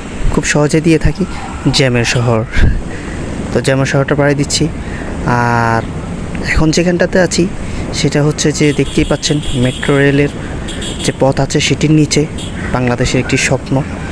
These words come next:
যেরকম পদ্মা সেতু একটা স্বপ্ন, এটি হচ্ছে অন্য একটি স্বপ্ন, মেট্রো রেল। তো এই মেট্রো রেলের নিচে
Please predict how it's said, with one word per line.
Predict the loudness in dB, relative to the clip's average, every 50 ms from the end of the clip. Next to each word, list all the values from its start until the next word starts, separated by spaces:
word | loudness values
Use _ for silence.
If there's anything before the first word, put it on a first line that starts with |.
| -8 -6 -6 -6 -4 -2
যেরকম | -2 0 0 0 0 0
পদ্মা | 0 2 2 2
সেতু | 2 2 0 0 0
একটা | 0 0 -2
স্বপ্ন, | -2 -2 -2 -2 0 0 0 -2 -2 -2 -4
এটি | -2 0 2 2
হচ্ছে | 0 0 0 0
অন্য | 2 2 0 0
একটি | 0 -2
স্বপ্ন, | -2 0 -2 -2 -2 -2 -2 -2 -2 -2 -2 0
মেট্রো | 0 0 0 0 2 2 2
রেল। | 2 0 0 -4 -8 -12 -10 -10 -10 -6 -2
তো | 0 0
এই | 2
মেট্রো | 2 0 0 0 0 0 2
রেলের | 2 4 4 4 2 2 0 0 -2 0
নিচে | 2 2 2 2 2 2 2 2 2 0